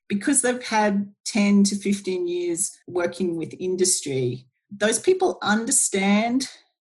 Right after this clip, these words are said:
the requirements of industry and help to focus our research to solve the problems that are,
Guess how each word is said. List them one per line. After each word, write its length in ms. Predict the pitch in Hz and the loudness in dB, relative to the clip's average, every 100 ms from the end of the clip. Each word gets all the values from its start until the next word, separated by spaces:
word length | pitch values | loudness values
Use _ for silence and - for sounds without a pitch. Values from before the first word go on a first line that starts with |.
| _ | _
the 60 | 175 | -6
requirements 720 | 170 - 214 220 226 214 - | -6 -6 -4 -2 -4 -4 -4
of 80 | 202 | 0
industry 560 | 196 202 214 208 196 196 | 0 0 0 0 2 2
and 160 | 196 | 0
help 320 | 196 202 196 | 2 -2 -2
to 120 | - 196 | -6 -6
focus 500 | - 170 202 - 170 | -4 -4 -4 -6 -4
our 140 | 160 | -4
research 540 | 160 165 - 151 131 - - - _ | -4 -2 -2 -4 -8 -14 -18 -20 _
to 100 | - | -4
solve 340 | 196 190 175 190 | 0 2 0 -2
the 60 | - | -4
problems 640 | 185 175 165 160 160 - - _ _ _ - | -2 -2 -2 -4 -6 -10 -20 _ _ _ -2
that 160 | 180 | 2
are, 280 | 175 175 202 | 2 0 -6